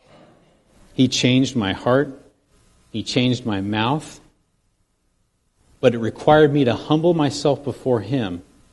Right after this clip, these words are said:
and get serious about him doing his work in me.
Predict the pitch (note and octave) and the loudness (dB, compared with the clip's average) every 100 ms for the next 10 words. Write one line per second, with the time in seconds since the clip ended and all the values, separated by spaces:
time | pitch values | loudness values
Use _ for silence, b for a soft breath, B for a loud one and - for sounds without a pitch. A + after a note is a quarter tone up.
0 | _ - A2+ A2 G2+ - D3 C#3+ B2 - | _ -12 -4 -2 -2 -2 4 6 4 2
1 | G2 G2+ F#2+ - C3+ C3 A#2 G#2 A2+ G#2+ | -2 -2 -2 0 0 2 -2 -2 -4 -6
2 | G#2 G2+ F#2 G#2 F#2 G2 - | -4 -6 -6 -10 -10 -12 -14